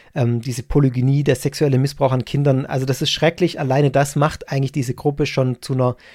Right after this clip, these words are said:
hochdestruktiven Gemeinschaft. Selbst ohne dieses Ende wäre das eine hochproblematische, hochkrasse Gemeinschaft gewesen. Ja, und wenn dann zu diesem Gemisch noch diese apokalyptische Enderwartung kommt, Endzeiterwartung,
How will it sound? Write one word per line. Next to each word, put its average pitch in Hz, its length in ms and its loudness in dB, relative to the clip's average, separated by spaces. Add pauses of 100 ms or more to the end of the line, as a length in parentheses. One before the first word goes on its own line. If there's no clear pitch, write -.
(140)
hochdestruktiven 143 800 2
Gemeinschaft. 127 580 -2
Selbst - 340 -2
ohne 160 200 6
dieses 135 300 -4
Ende 135 280 0
wäre 123 200 2
das 127 180 -4
eine 113 120 -4
hochproblematische, 135 1000 -2
hochkrasse 143 480 -4
Gemeinschaft 131 460 -6
gewesen. 131 380 -4 (920)
Ja, 135 200 4 (200)
und 135 200 0
wenn 147 140 6
dann 175 320 2
zu 170 100 0
diesem 170 200 4
Gemisch 143 440 4
noch 139 360 2
diese - 320 -4
apokalyptische 151 640 0
Enderwartung 127 520 -2
kommt, 123 260 -2 (480)
Endzeiterwartung, 127 720 0